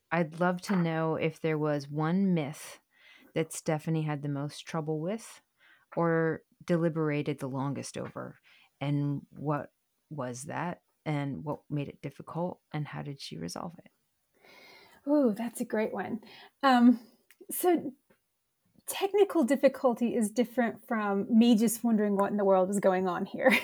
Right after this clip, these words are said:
Speaker 2: <laughs>
Speaker 1: Yeah,
Speaker 2: So,
Speaker 1: that's
Speaker 2: I mean,
Speaker 1: true.
Speaker 2: some of the most technically difficult ones are, I mean, there's this very long, um, prophecy where, I mean, this is, I think, in book, um,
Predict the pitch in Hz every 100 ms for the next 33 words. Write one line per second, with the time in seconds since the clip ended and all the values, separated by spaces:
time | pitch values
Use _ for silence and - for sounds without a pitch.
0 | - - 294 196 175 147 208 - - 165
1 | - 269 277 233 - - - 330 349 330
2 | 254 226 - 269 262 254 240 208 - -
3 | 233 214 208 208 202 - 214 208 208 240
4 | 233 269 262 247 - - 294 269 254 240
5 | 226 226 220 220 220 208 226 208 190 208
6 | - _ - 233 214 254 247 233 214 214
7 | 208 - - _ - 269 240 240 233 208
8 | - 226 226 240 220 196 226 196 196 202
9 | - - - - _ _ _ _ _ _
10 | _ _ - - 240 220 202 196